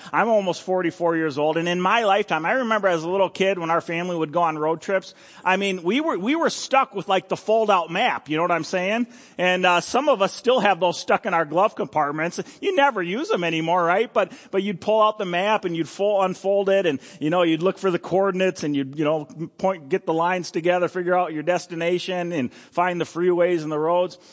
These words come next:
And then, you know, if you remember, uh, triple A came along, and if you, you were triple A members, you could order a triptych. How many of you ever use those triptychs, right? And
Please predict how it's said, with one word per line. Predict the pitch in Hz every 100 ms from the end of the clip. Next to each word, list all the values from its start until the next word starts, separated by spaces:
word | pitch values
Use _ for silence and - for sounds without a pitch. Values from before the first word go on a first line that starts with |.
| -
And | 147 160
then, | 185 202 214
you | 202
know, | 202
if | 196 170
you | 165
remember, | 170 185 196 196 190
uh, | 165 151 147 143
triple | - 208 196 180
A | 175 190
came | - 196 190
along, | 185 180
and | 180 196 196 147 151
if | -
you, | 165
you | 160 156
were | 139
triple | - 190 156 160
A | 190
members, | 185 190 190 147
you | 160
could | 160
order | 165 185 180
a |
triptych. | - - 262 - - 127 -
How | 156 170
many | 180 170
of |
you | 175
ever | 175
use | 170 170 156
those | 156 -
triptychs, | - 220 143 117 143
right? | 151
And | 175